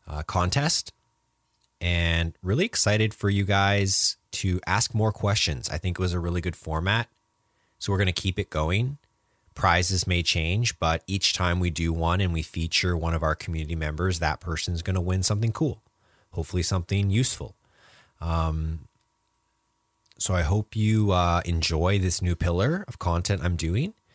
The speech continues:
and I hope you check out Yak. I think that if you like podcasts, you like saving time, you like using audio, you might really like using it,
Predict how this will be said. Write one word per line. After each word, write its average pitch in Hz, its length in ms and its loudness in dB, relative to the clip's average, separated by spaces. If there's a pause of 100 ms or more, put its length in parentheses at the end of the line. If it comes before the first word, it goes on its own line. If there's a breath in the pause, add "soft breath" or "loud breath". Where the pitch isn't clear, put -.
(500 soft breath)
and 90 320 0
I 98 180 4
hope 92 200 0
you 214 80 0
check - 260 0
out 180 160 2
Yak. 135 600 -4
I 95 80 0
think 123 340 -2
that 131 140 2
if 113 120 -2
you 104 100 2
like 90 360 -2
podcasts, 110 1120 -4
you 87 140 -8
like 78 260 -6
saving 82 400 -2
time, 85 420 -4
you 82 120 -4
like 78 260 -6
using 78 420 -6
audio, 98 600 2 (380 loud breath)
you 92 100 -2
might 107 160 0
really 98 280 2
like 82 340 0
using 80 380 -2
it, 76 180 -6